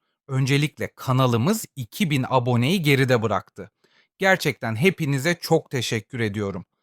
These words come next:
Ayrıca bu video biraz daha kısa bir video olduğunun farkındayım. Fakat bildiğiniz üzere biz kendi takımımızdan oyuncu kiralık olarak veremiyoruz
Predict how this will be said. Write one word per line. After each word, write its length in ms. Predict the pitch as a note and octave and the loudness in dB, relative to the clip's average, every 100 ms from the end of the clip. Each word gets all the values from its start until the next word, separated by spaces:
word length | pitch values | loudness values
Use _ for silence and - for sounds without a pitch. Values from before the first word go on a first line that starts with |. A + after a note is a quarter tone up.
| _ - | _ 0
Ayrıca 500 | C#3 F3 D#3+ C#3 A2 | 2 2 0 -2 0
bu 180 | G3+ F3+ | 0 2
video 420 | C#3+ A2+ D#3+ A2 | 0 0 0 0
biraz 400 | E3 E3+ C#3 A#2 | 2 4 4 2
daha 200 | A#2 A#2 | -2 -4
kısa 420 | - A2+ - F#3 | -4 -4 -2 0
bir 120 | D3 | 0
video 280 | B2+ A#2+ A#2+ | -2 -2 0
olduğunun 420 | A2+ A2+ G#2+ G#2 | 0 0 -2 -6
farkındayım. 760 | G2 A#2 G#2+ - G#2+ G2 A#2 G3 _ _ _ | -2 0 0 -2 -8 -4 -4 -4 _ _ _
Fakat 440 | - C#3 B2+ - B2+ | -2 0 -2 -4 -4
bildiğiniz 560 | B2+ B2 C#3 E3+ E3+ | -2 0 0 2 0
üzere 480 | D#3 B2 A2+ C#3 F3+ - | -2 0 0 0 -2 -8
biz 160 | B2+ - | -10 -10
kendi 440 | - B2+ A#2+ F3 | -6 -4 -2 -2
takımımızdan 760 | - A#2 A#2+ A2 G#2+ F#2+ G#2 F#2+ | -4 -6 -4 -4 -4 -4 -6 -8
oyuncu 400 | C3+ A#2 A#2+ A2+ | -6 -4 -2 -2
kiralık 500 | - C#3 B2 A2 G#2+ | -6 -4 -2 -2 -4
olarak 420 | A2+ G#2 G2+ - G#2 | -8 -6 -6 -6 -6
veremiyoruz 600 | A2 F3+ B2 G2 D#3+ | -2 0 0 -4 -8